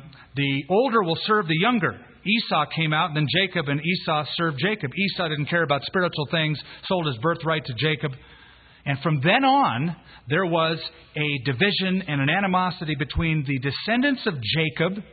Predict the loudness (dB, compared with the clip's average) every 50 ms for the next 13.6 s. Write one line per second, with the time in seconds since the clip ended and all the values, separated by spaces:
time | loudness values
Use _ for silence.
0 | -4 0 0 0 0 0 -2 0 0 0 -2 -4 -6 -10 -18 -8 -4 -2 0 0
1 | 0 0 0 -2 -2 0 0 0 2 2 2 0 0 -2 -2 0 0 0 0 0
2 | 0 0 0 0 0 0 0 2 2 0 0 -2 -6 -12 -20 -20 -20 -20 _ _
3 | _ -20 -20 -20 -20 -20 -20 _ -20 -20 -20 -20 -20 -20 -14 -6 -4 -2 0 0
4 | 0 0 0 -2 0 -2 -2 -2 0 0 0 -2 -4 -8 -12 -6 -2 0 0 0
5 | 0 0 2 2 4 4 4 4 4 2 2 2 0 -2 -6 -10 -20 -20 -20 -20
6 | -8 -2 2 2 2 4 2 0 0 2 2 0 0 0 -2 -2 -2 -2 -4 -4
7 | -8 -14 -20 -20 -20 -20 -20 -20 -20 -20 -20 -14 -6 -2 0 2 2 2 2 2
8 | 2 2 2 0 0 0 0 0 0 0 0 -2 -2 -2 -4 -4 -8 -14 -8 -4
9 | 0 2 4 4 4 4 2 0 -2 -2 -2 -2 -2 -2 -2 0 0 -2 -2 -4
10 | -4 -2 -2 0 2 4 4 2 2 0 -2 -4 -2 0 -2 0 0 0 0 0
11 | 0 -2 -2 -2 0 2 4 6 6 6 6 4 2 0 0 0 0 0 0 0
12 | 0 0 0 0 -2 -2 -2 -2 -2 0 -2 -2 -2 -2 -4 -4 -2 -2 0 0
13 | 0 -2 -4 -6 -8 -6 -6 -6 -6 -8 -12